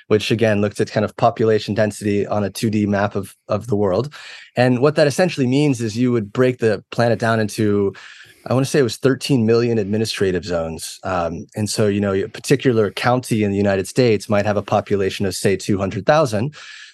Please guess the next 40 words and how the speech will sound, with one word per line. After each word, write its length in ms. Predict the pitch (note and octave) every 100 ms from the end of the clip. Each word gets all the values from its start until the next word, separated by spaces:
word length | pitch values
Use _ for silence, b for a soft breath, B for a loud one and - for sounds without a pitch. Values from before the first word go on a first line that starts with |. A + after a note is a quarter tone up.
| -
um, 280 | A2 G#2 G2+ B -
and 140 | C3
so 240 | - D3+ G2+
on. 240 | E2 F#2 -
And 120 | A#2
so 360 | - B2 G#2+ B B -
what 180 | B2 A#2+
we 140 | C3+
were 140 | C3
able 240 | B2+ C#3 B2+
to 120 | -
do 320 | A2 D3 F3
was 460 | C#3+ A#2 G#2 - - -
actually 720 | A#2 A#2 - A#2 A2+ G#2+ G2 b b _ _ G#2
um, 460 | G#2 G2 F#2+ F#2 - _ -
randomly 720 | G#2 B2 C#3+ D3 C3+ A#2+ A2+
kind 220 | - A2+
of 100 | G2+
order 340 | A#2+ C#3 C3 A#2
that 240 | A2 G2
database. 720 | G#2+ A2+ C#3 D3+ G3 G#3 - -
And 140 | A#2
then, 240 | A#2 A2 G2+ B B -
um, 280 | A2 G#2+ G#2
our 120 | A#2
colleagues 600 | - C3+ C#3+ C3+ A#2 -
from 280 | - A#2+ A2+
the 80 | A2
Sortition 540 | - G#2 E3 - A#2
Foundation, 720 | - G2+ G2 F#2+ - A2 C#3+ B B B
um, 340 | - G#2 G2+ G2+
developed 460 | B2 A#2+ A#2+ A2+ -
a 40 |
Python 420 | - C3+ C3+ A#2
script 540 | - - A2 G2 - -
to 200 | A#2 G#2+
essentially 580 | G2+ A#2 A2+ - G#2 F#2+
pick 380 | - C3+ A2+
one 340 | - G#2+ A2 G2+
hundred 720 | - C#3 C3 A#2+ A#2 A2+